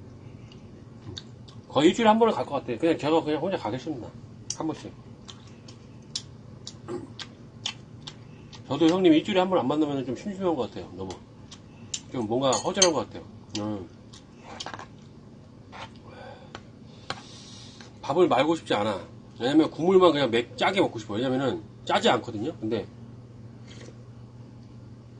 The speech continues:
와, 나이스. 진짜 맛있다.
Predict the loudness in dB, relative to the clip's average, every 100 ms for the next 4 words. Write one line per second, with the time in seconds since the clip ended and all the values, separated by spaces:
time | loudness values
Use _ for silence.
0 | -20 -18 -16 -8 2 6 8 8 4 2
1 | 0 -2 -4 -10 -16 -20 -20 -20 -20 -20
2 | -20 -20 -18 -14 -12 -10 -12 -12 -14 -14
3 | -16 -8 -8 -8 -12 -18